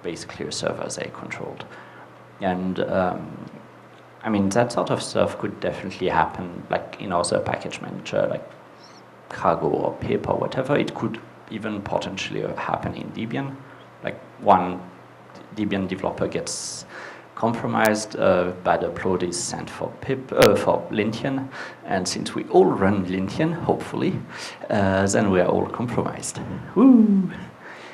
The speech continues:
Um, and yeah, that's a very big part of like, why I organize this bof and why I, n-,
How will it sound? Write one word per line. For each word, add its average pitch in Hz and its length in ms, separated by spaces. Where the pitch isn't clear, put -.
Um, 98 880
and 117 380
yeah, 117 160
that's - 580
a 98 380
very 95 240
big 95 300
part - 260
of - 160
like, - 180
why 92 120
I - 20
organize 50 540
this - 140
bof - 380
and - 220
why - 120
I, - 40
n-, 123 180